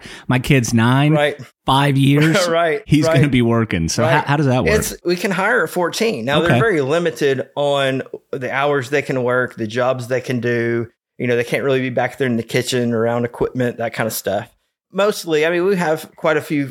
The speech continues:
Speaker 2: fourteen, fifteen-year-olds, and they'll work on Saturdays.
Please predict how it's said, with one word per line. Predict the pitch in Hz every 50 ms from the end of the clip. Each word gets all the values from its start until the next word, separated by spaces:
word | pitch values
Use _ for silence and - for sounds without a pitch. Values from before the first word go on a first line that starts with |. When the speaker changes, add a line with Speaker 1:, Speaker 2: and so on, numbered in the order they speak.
| - _
Speaker 2:
fourteen, | - - 165 147 - - 160 131
fifteen-year-olds, | 113 - 165 156 160 - 147 131 123 120 120 120 120 135 143 -
and | 131 123 127
they'll | 135 139 143 139 123 - _ -
work | 127 123 127 123 -
on | 143 127
Saturdays. | - 143 127 120 110 104 78 - - - - -